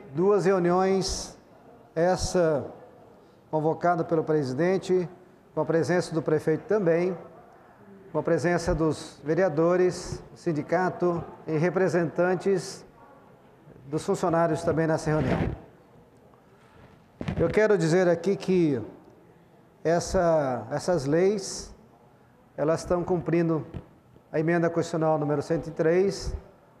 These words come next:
e também a cento e treze também. Depois de várias discussões, o prefeito, ele fez algumas modificações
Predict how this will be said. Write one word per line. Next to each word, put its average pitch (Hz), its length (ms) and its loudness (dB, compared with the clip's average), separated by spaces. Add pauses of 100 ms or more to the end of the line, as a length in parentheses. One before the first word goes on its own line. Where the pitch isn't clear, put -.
(160)
e 147 220 -2
também 170 340 0
a 165 60 2
cento 170 260 -4
e 160 640 0
treze 156 380 0
também. 117 300 -2 (1900)
Depois 185 320 2
de 185 60 0
várias 220 280 4
discussões, 220 920 0 (960)
o 131 60 -12
prefeito, 180 760 2 (420)
ele 151 120 -4
fez 180 320 0
algumas 156 340 0
modificações 175 1040 -2